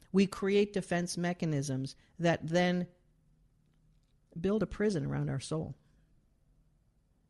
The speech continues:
Now, you might be saying, "Well, Mo, if our boss lies to us, and of course we're gonna feel powerless and put upon and negative, like,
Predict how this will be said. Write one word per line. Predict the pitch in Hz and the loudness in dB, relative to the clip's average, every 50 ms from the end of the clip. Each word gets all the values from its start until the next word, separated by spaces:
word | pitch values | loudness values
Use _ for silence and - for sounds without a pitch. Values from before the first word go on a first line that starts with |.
| _ _ _ _ _ _ _ _ | _ _ _ _ _ _ _ _
Now, | - 143 | -2 0
you | 165 190 | 2 2
might | 202 175 151 - | 2 2 0 0
be | 151 | -2
saying, | 143 - - 156 151 151 151 | -2 -2 0 0 0 2 2
"Well, | 151 147 | 0 0
Mo, | 147 170 175 165 143 | 2 2 2 2 2
if | 143 - | 2 2
our | 147 139 135 135 - - _ _ - - - - - | 0 2 2 0 -2 -4 _ _ -20 -20 -20 -18 0
boss | - 165 170 170 151 - | 2 4 4 4 2 0
lies | - 135 139 165 214 220 - | 0 0 0 0 0 -2 -2
to | - 147 139 | -2 -2 -2
us, | 131 131 - - - - _ _ _ _ _ _ _ _ _ _ _ _ _ | -2 -2 -4 -8 -12 -16 _ _ _ _ _ _ _ _ _ _ _ _ _
and | 175 | 0
of | 165 156 | 0 0
course | - - 202 202 214 - | 0 2 2 2 2 2
we're | - 156 | 0 0
gonna | 151 147 143 | 0 -2 -2
feel | - 147 135 | -2 -4 -4
powerless | 139 - - 151 160 214 196 156 139 135 - - | -4 -4 -2 -2 0 0 0 0 0 -2 -2 -4
and | 139 131 | -6 -4
put | - - 190 226 | -4 -2 -2 -2
upon | 226 - 147 135 127 127 | -2 -2 -2 -2 -2 -2
and | 127 131 131 131 | -2 -2 -2 0
negative, | 143 165 214 240 208 151 135 - - - | 0 0 2 2 0 0 -2 -4 -6 -4
like, | - 160 151 - | -2 -2 -2 -4